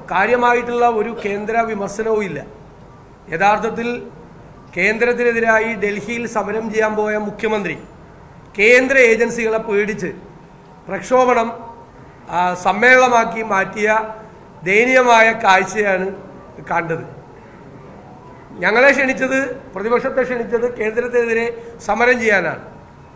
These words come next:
ഒരുമിച്ച് സമരം ചെയ്യാൻ ഞങ്ങൾ തയ്യാറല്ല എന്ന് പറഞ്ഞു. അപ്പോൾ ഒറ്റയ്ക്ക് സമരം ചെയ്യും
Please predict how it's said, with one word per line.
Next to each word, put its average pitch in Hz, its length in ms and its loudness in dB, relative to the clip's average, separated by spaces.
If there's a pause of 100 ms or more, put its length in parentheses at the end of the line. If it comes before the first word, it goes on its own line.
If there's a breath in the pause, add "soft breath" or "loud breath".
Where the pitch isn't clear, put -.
ഒരുമിച്ച് 240 340 -2
സമരം 240 420 0
ചെയ്യാൻ 233 220 0
ഞങ്ങൾ 220 280 -2
തയ്യാറല്ല 202 720 0
എന്ന് 175 160 -8
പറഞ്ഞു. 139 180 -6 (520)
അപ്പോൾ 160 140 -4
ഒറ്റയ്ക്ക് 233 400 -2
സമരം 233 420 -2
ചെയ്യും 220 400 -6